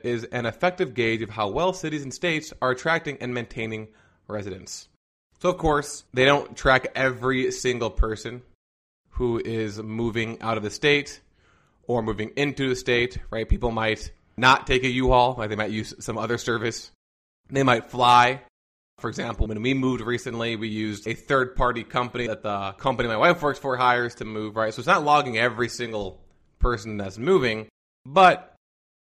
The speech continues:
it can give you a general idea, at least relatively speaking,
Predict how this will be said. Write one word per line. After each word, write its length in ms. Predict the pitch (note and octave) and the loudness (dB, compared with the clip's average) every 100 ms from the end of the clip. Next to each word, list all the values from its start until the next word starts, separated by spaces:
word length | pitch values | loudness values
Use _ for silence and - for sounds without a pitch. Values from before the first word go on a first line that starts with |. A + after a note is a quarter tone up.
| _ - | _ -8
it 80 | C3 | -2
can 240 | C#3+ C3 | -2 0
give 200 | D3+ E3 | 2 2
you 220 | D3 C#3 | 2 2
a 140 | B2+ B2 | 2 0
general 480 | A2+ B2+ C3 B2 | 2 2 2 2
idea, 640 | A2+ A2 G2 A#2 A2+ G2+ G2 - _ _ _ _ _ _ - | 0 -2 -4 -2 -2 -2 -6 -12 _ _ _ _ _ _ -4
at 100 | C3 | 0
least 180 | D3 A2 | 0 0
relatively 580 | B2+ B2+ B2+ B2+ A2+ G#2+ | 2 2 2 0 0 -4
speaking, 720 | - C3 C#3+ C3 G#2 G2 | -2 0 0 -2 -10 -10